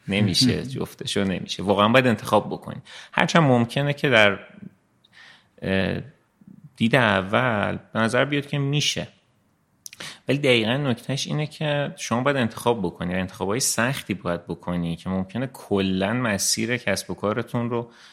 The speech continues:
Speaker 1: متحول بکنه. ممکنه حتی اشتباه کنی اونجا، ممکنه همه چیز، اه، در واقع تحت تاثیر اون تصمیم اشتباه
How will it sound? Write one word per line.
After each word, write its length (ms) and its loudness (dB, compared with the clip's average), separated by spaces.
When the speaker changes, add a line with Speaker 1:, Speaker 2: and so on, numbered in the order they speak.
Speaker 1:
متحول 540 -2
بکنه. 540 -4
ممکنه 480 -4
حتی 260 -2
اشتباه 560 -2
کنی 260 0
اونجا، 300 -6
ممکنه 320 -8
همه 420 2
چیز، 440 -4
اه، 440 0
در 200 2
واقع 200 -2
تحت 300 2
تاثیر 320 0
اون 80 0
تصمیم 440 -2
اشتباه 640 0